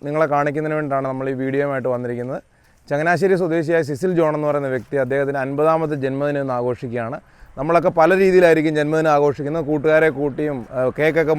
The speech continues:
മുറിച്ചുമൊക്കെ ആണെങ്കിൽ സിസിൽ ജോൺ ഇന്ന് അൻപതാമത്തെ തൻ്റെ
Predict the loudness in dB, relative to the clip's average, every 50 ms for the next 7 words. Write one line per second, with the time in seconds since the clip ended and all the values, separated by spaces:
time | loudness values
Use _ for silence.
0 | 0 -2 -2 0 0 0 0 2 0 0 0 -2 -2 -2 -4 -4 -6 -12 -20 -20
1 | -18 -10 -6 -4 0 2 4 6 6 6 6 6 6 4 4 4 4 4 4 6
2 | 6 4 4 2 2 2 4 2